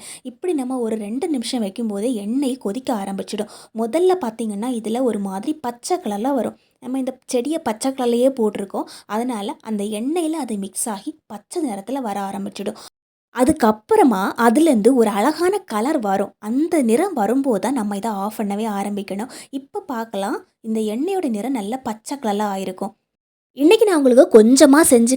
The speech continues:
காமிக்கிறதால மட்டும்தான் நான் இந்த பவுலை யூஸ் பண்ணியிருக்கிறேன். நீங்க கொஞ்சம் நிறையவே செஞ்சு வைக்கிறீங்க அப்படின்னா, ஒரு பெரிய இரும்பு கடாய் யூஸ் பண்ணிக்கோங்க. அது இன்னும் நல்ல சூப்பரா இருக்கும். ஒரு ஸ்பூனுக்கு ரோஸ்மேரி இலை எடுத்திருக்கிறேன். இதுவும் எல்லா நாட்டு மருந்து கடைகள்ல கிடைக்கும்.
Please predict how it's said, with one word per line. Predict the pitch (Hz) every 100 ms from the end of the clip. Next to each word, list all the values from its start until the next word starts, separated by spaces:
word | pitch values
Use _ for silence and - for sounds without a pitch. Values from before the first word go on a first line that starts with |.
| 254
காமிக்கிறதால | 208 196 208 196 196 196 202
மட்டும்தான் | 196 196 247 226 311
நான் | 359 226
இந்த | 202 190
பவுலை | 185 240 262
யூஸ் | 208 208 -
பண்ணியிருக்கிறேன். | 202 180 185 190 - -
நீங்க | 214 214
கொஞ்சம் | 214 208 196
நிறையவே | 196 226 262 254
செஞ்சு | 302 254 214 233
வைக்கிறீங்க | 196 - 208 214 202
அப்படின்னா, | - 196 190 269
ஒரு | 214
பெரிய | 202 202 220 294
இரும்பு | 285 214 262 269
கடாய் | 262 196 202 202
யூஸ் | 202 -
பண்ணிக்கோங்க. | 196 202 185 190 277 - -
அது | 208 214
இன்னும் | 202 240 320
நல்ல | 220
சூப்பரா | 208 214 202 208 208
இருக்கும். | 196 190 180 _ _ _ _ _ _ _ _
ஒரு | 277 359 508
ஸ்பூனுக்கு | - 254 220 302
ரோஸ்மேரி | 349 220 254 262 254 254
இலை | 226 196
எடுத்திருக்கிறேன். | 190 190 190 185 254 320
இதுவும் | 226 247 320
எல்லா | 214 202 247
நாட்டு | 208 196 226
மருந்து | 214 214 220 208
கடைகள்ல | 190 196 196 208
கிடைக்கும். | 208 185 185 392